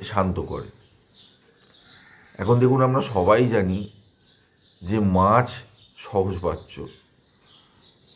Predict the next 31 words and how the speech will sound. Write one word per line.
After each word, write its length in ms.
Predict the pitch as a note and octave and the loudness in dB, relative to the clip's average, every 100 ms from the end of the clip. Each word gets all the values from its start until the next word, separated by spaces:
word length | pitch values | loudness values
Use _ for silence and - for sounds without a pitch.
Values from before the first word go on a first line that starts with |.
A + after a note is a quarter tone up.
| _ _ - - | _ _ -20 -16
কিছু 260 | E2+ D#2+ C3 | -12 -4 0
মাছ 240 | B2+ B2+ B2+ | 4 2 4
হয়তো 240 | B2+ B2+ A#2+ | 2 4 2
আছে 220 | A2 B2 | 2 0
যাতে 240 | A#2 A2 | 0 -2
তেলের 360 | A#2 A2+ G#2+ A2 | -4 -2 0 0
পরিমাণ, 360 | G#2+ A2 A2 G#2 | 0 0 0 -2
চর্বির 340 | G#2 G2+ G#2 G2 | -2 -2 -2 -2
পরিমাণ 340 | F#2+ G2 G2+ F#2 | -4 -2 -2 -2
বেশি, 220 | F2 F#2 | -4 -6
সেটা 260 | F#2 F#2 F2 | -10 -4 0
হয়তো 320 | F#2 F2 F#2 F#2+ - - _ _ _ _ | 2 0 -2 -4 -6 -14 _ _ _ _
অতটা 360 | D#2+ F2 F#2+ G2+ | -8 -6 0 0
নয়, 240 | E2+ E2+ - - | 0 -2 -6 -10
কিন্তু 220 | G2+ G#2+ G2 | -6 -2 0
অধিকাংশ 400 | G2 A#2+ B2+ C3 A2+ | 0 -2 -2 0 -2
মাছ 220 | F#2 F2+ | 0 -2
আমরা 220 | F2+ G#2+ B2 | -2 -2 0
তো, 140 | C#3 - - - - - _ _ - - - _ _ _ - | 0 -2 -8 -20 -20 -20 _ _ -20 -20 -20 _ _ _ -8
কারো 280 | F#2+ F#2+ G#2+ | 0 2 4
যদি, 200 | B2+ C3+ | 2 0
কেউ 160 | G#2+ A2 | 0 0
যদি 140 | B2 C3 | 0 -2
শরীর 280 | G#2 G#2 | -2 -2
খারাপ 240 | G#2 A#2+ B2 | 2 2 2
থেকে 160 | C#3+ C#3 | -4 -4
ওঠে, 160 | C3+ C#3 | -2 0
তাকে 180 | A#2+ B2+ | -2 0
আমরা 160 | C#3 A2 | -2 -2
মাছের 260 | G#2 A#2+ G#2 | -2 -4 -6
ঝোল 200 | A2+ | -2